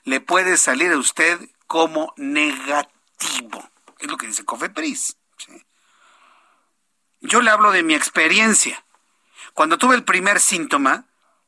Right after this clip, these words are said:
me fui con mis amigos de J L N Labs, ahí me hice la prueba, fue serológica de sangre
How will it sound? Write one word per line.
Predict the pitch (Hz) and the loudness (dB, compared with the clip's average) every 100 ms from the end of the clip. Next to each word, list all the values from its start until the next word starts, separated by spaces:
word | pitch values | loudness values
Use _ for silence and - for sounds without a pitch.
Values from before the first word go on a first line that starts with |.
| _ _ | _ _
me | 143 143 | -2 0
fui | 185 | 2
con | 196 180 160 139 | 2 2 2 0
mis | 123 139 | 0 0
amigos | 143 170 165 147 127 | 0 2 2 0 -2
de | 123 113 | -4 -4
J | - 160 170 | -4 0 0
L | 160 | 2
N | 151 135 | 0 0
Labs, | 120 165 - - - | -2 -4 -8 -16 -8
ahí | 131 151 | -4 -2
me | 156 | -2
hice | 147 160 | -2 -4
la | 117 123 | -4 -4
prueba, | 113 127 - - - | -2 -2 -4 -14 -20
fue | - - 175 | -4 0 2
serológica | 180 143 139 135 156 - - | 2 4 2 2 -2 -2 -4
de | - - | -6 0
sangre | - 139 135 180 247 | 2 2 0 -2 -4